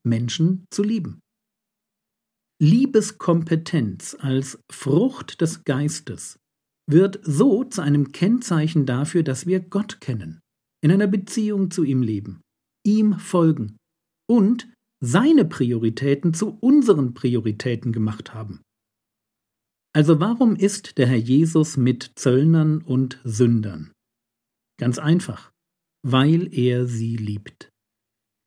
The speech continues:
Weil sie ihm wichtig sind. Weil er will, dass sie Buße tun, aber dazu brauchen sie die Begegnung mit dem Messias.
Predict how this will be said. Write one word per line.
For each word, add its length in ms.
Weil 400
sie 280
ihm 360
wichtig 480
sind. 460
Weil 200
er 160
will, 200
dass 180
sie 120
Buße 500
tun, 260
aber 180
dazu 340
brauchen 640
sie 260
die 140
Begegnung 840
mit 300
dem 320
Messias. 800